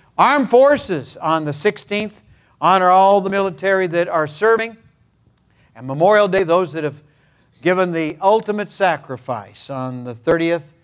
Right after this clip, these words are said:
Uh, that Sunday before Memorial Day, the thirty-first. Don't forget, in June, a lot of great things going on. Father's Day on the twentieth,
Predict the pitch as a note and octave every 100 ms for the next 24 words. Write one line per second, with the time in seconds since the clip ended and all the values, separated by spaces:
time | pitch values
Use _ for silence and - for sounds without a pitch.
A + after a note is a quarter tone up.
0 | _ _ _ A#2+ A#2 C3+ C#3+ - D#3+ D3
1 | C#3 B2+ D3 C#3+ C#3 C#3 C#3+ C#3+ C#3 C3+
2 | B2 D3 C3 E3 D#3+ D3+ - _ _ _
3 | _ - D3+ D#3+ D#3+ F3+ F3+ E3 D#3+ B2+
4 | F3 G3 G3 F3 F3 D#3 F3 E3 F3 D#3
5 | F3 E3+ E3+ D3+ G3 A3+ G#3+ F3 G#3+ G3+
6 | D3+ F#3+ G#3+ G#3+ G#3